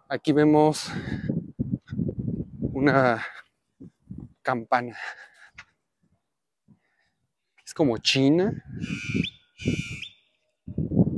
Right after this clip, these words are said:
Y acá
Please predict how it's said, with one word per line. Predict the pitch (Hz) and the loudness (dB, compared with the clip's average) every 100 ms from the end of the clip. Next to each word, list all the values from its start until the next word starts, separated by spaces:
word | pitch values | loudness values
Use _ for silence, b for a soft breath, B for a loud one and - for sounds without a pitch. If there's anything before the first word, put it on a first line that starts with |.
| - - - - - - - - - - - - - _ _ _ - - | -2 0 -2 -2 -6 -2 0 2 -2 -6 -8 -8 -10 _ _ _ -20 -2
Y | 135 | 2
acá | 131 - 160 | 4 6 6